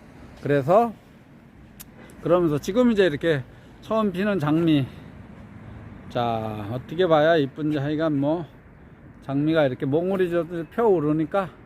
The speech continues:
그죠? 장미가 피기 시작했다. 거의 뭐 어제 오늘 막 피기 시작한 것 같아요. 그래서 자, 이렇게 장미 한번 보면서, 자, 이렇게 보면 또 볼만하지 않나 해서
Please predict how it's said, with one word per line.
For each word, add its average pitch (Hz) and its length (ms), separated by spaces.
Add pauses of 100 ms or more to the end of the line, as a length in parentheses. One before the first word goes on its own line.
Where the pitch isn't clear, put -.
(140)
그죠? 135 260 (640)
장미가 170 380
피기 202 280
시작했다. 190 840 (540)
거의 254 360
뭐 196 240
어제 202 200
오늘 202 340
막 165 240
피기 185 200
시작한 165 300
것 139 60
같아요. 123 420
그래서 175 300 (680)
자, 110 80
이렇게 110 240
장미 127 380
한번 139 280
보면서, 147 600 (2500)
자, 107 720
이렇게 139 240
보면 175 480
또 202 200
볼만하지 147 600
않나 123 440
해서 131 300